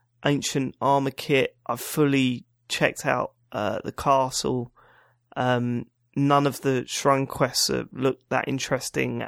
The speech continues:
and none of my side quests are interesting. So I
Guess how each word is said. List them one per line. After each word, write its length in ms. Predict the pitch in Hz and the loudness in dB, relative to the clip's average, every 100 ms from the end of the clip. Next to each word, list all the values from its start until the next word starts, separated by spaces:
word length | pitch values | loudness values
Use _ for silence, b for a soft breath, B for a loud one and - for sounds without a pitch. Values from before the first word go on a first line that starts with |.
| - | -2
and 380 | 120 123 123 120 | 0 0 -2 -2
none 240 | 131 123 | 0 0
of 120 | 120 | 0
my 140 | 131 123 | -2 0
side 320 | - 127 123 | 0 0 -2
quests 340 | - - - - | -4 -4 -2 -2
are 160 | 120 | -2
interesting. 680 | - 123 - - 131 - 123 | -2 -4 -4 -4 -4 -4 -2
So 260 | - 135 107 | -2 0 -2
I 40 | - | -6